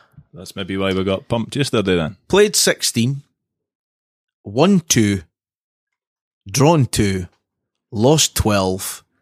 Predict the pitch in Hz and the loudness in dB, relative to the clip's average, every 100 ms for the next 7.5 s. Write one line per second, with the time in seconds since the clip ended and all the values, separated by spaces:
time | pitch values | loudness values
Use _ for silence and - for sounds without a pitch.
0 | _ - 101 95 - 151 131 107 101 104 | _ -4 -4 -2 2 4 4 2 0 -2
1 | 104 - - - _ 104 92 101 113 117 | -2 -2 -4 -8 _ -4 -2 0 2 2
2 | 110 - - 110 98 - - - _ - | 2 0 0 0 0 -4 -8 -10 _ -14
3 | - 127 87 - - - - - - - | -10 -8 -10 -12 -14 -16 -20 -20 -20 -20
4 | - _ _ - - - 101 98 123 107 | -20 _ _ -18 -16 -12 -10 -8 -6 -2
5 | 110 - 117 165 139 104 95 95 92 104 | -2 0 2 2 2 2 0 2 2 4
6 | 110 110 156 135 113 107 98 92 85 82 | 2 4 2 2 -2 -6 -4 -6 -8 -10
7 | 80 - 98 85 | -12 -8 -8 -8